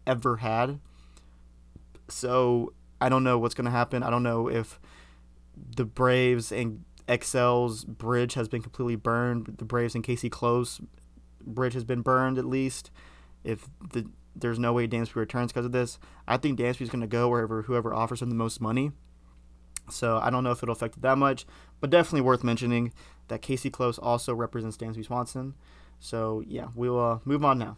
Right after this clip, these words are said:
That was the last thing I need to talk about. So, the next piece of <laughs> news that came out this week was a report that Jacob deGrom could be an Atlanta Brave next season.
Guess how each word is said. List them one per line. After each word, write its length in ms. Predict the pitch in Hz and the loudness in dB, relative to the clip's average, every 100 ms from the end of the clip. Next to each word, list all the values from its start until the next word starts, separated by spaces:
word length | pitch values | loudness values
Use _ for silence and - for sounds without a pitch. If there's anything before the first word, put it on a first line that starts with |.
| - | -8
That 80 | 120 | -6
was 80 | 117 | -2
the 80 | |
last 140 | 120 117 | -2 -2
thing 100 | 113 | -6
I 40 | |
need 100 | 110 | -8
to 40 | 107 | -8
talk 140 | 107 | -12
about. 260 | 110 127 - | -14 -16 -14
So, 220 | - - - - - - - - - - | -14 -14 -20 -20 -20 -20 -20 -20 -20 -6
the 60 | 139 | 0
next 560 | 170 190 - - - - | 4 2 0 -8 -10 -6
piece 260 | - 180 | -2 0
of 100 | 165 | 2
<laughs> 180 | 147 151 | 2 4
news 260 | 185 143 127 | 6 6 4
that 180 | 135 127 | -2 -2
came 300 | - 151 147 | -2 0 2
out 340 | 123 123 - - - - - | 2 0 -4 -20 -20 -20 -6
this 240 | 123 139 | -4 -4
week 380 | 123 120 113 - - - - - - | -2 -4 -4 -12 -20 -20 -20 -20 -6
was 340 | 123 123 120 113 | 0 0 0 -2
a 340 | 127 123 123 - | 0 2 2 -2
report 680 | - 123 - 214 160 - - - | -4 -4 2 4 4 2 -14 -16
that 500 | 120 113 120 117 - - - | -14 -2 0 0 -4 -16 -16
Jacob 640 | 113 117 139 160 190 175 135 | -12 0 0 2 0 0 -4
deGrom 720 | 139 123 123 139 113 107 120 - - - - - - - - - - - - - - - - - | -2 0 2 2 2 -4 -8 -12 -20 -20 -20 -20 -20 -20 -20 -20 -20 -20 -20 -20 -20 -20 -20 -18
could 320 | - 143 151 147 | -6 0 0 2
be 300 | 143 120 120 | 2 2 -2
an 80 | 120 | -4
Atlanta 280 | 120 131 | -4 -4
Brave 340 | 131 156 147 - - | 0 0 0 -4 -8
next 300 | 120 120 - | -6 -6 -6
season. 440 | 135 113 107 - | -8 -8 -8 -14